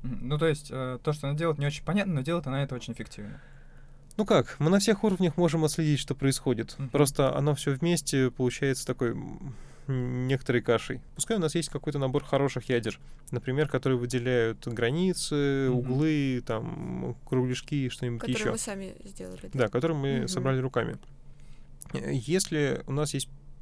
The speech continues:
Speaker 2: причина полагать, что сетки такие паттерны будут полезны, то ничего не мешает сети выучить не чистые ядра, вот как мы их записали, а любую суперпозицию. То
Speaker 1: Мгм.
Speaker 2: есть, э, в одном ядре там будет сумма кругляшков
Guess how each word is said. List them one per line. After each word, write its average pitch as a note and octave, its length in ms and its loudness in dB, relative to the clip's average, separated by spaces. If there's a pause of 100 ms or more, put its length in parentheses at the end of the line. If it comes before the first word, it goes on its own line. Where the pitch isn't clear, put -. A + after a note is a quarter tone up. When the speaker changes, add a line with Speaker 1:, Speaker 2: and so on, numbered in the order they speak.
(220)
Speaker 2:
причина C#3+ 320 -2
полагать, B2+ 340 0
что - 160 -4
сетки B2 520 -4
такие B2 280 -2
паттерны A#2 400 0
будут A#2 220 -6
полезны, E3+ 440 0 (540)
то C3+ 460 2
ничего C#3+ 340 0
не C#3 100 0
мешает D#3 560 -2 (540)
сети F3+ 580 0
выучить C#3+ 640 0 (100)
не C3+ 360 0
чистые G#3 420 -2
ядра, A2+ 260 4
вот G#2+ 160 -2
как A2+ 200 -2
мы B2 160 2
их A2 100 -8
записали, A2 600 -2
а F#3 420 -2
любую C#3+ 320 0
суперпозицию. B2 800 -2 (200)
То - 60 -6
Speaker 1:
Мгм. B2 60 2
Speaker 2:
есть, A#2+ 360 2
э, A#2+ 40 0 (460)
в B2 120 -2
одном C3 640 0
ядре C3+ 560 0
там A#2+ 200 -2
будет B2 220 0
сумма A#2+ 640 2
кругляшков B2+ 640 0